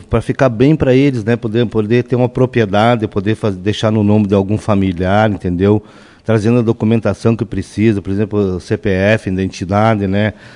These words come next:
a certidão de óbito de alguém que esteja ali enterrado, né, sepultado, e a gente precisa muito que as pessoas venham até nós.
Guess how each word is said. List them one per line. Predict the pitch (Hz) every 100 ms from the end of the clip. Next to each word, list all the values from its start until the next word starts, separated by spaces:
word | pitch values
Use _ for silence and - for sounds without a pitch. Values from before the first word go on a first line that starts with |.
| - -
a | 104
certidão | - 120 - 104 123 131
de |
óbito | 107 107 117 107
de | 104
alguém | 95 113
que | 110
esteja | - 110 107
ali | 101
enterrado, | 107 110 95 98 104 120 101
né, | 95 104 - - - _
sepultado, | - - 87 98 85 101 104 123 123 120 - - - -
e | 110
a |
gente | 110 131 131
precisa | 127 113 - 139 131
muito | 113 131 143
que | -
as | -
pessoas | 127 - 127 107
venham | 113 107
até | 123
nós. | 101 82 80 -